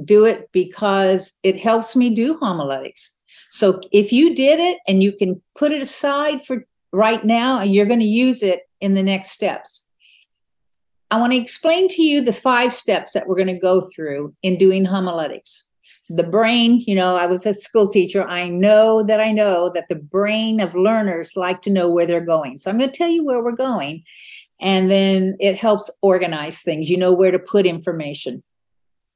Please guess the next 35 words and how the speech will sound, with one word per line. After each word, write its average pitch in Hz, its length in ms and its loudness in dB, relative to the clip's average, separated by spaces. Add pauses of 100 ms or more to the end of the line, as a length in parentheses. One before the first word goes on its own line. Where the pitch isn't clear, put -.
(120)
So 165 420 0 (120)
the 185 100 -4
first 381 440 2
step 226 360 -2
in 196 120 2
doing 185 320 6
homiletics, 160 880 -6 (480)
well, 180 200 0
actually, 208 520 0
the 190 100 4
first 202 300 2
step 175 260 -2
is 147 160 -8
praying. 160 580 -2 (260)
<laughs> - 280 -12
But 202 240 0 (160)
then 311 420 2 (300)
in, 226 220 6
when 226 100 4
you're 214 160 2
actually 277 380 0
doing 233 240 0
the 240 80 0
homiletics, 220 680 -2 (360)
read 247 580 -2
the 277 100 -2
scripture 185 760 -2 (120)
and 170 240 -4
summarize 202 800 0
the 190 100 -4
facts. - 720 -8 (120)
That's 165 260 -2
all 220 160 4
you're 262 200 0
gonna 247 180 0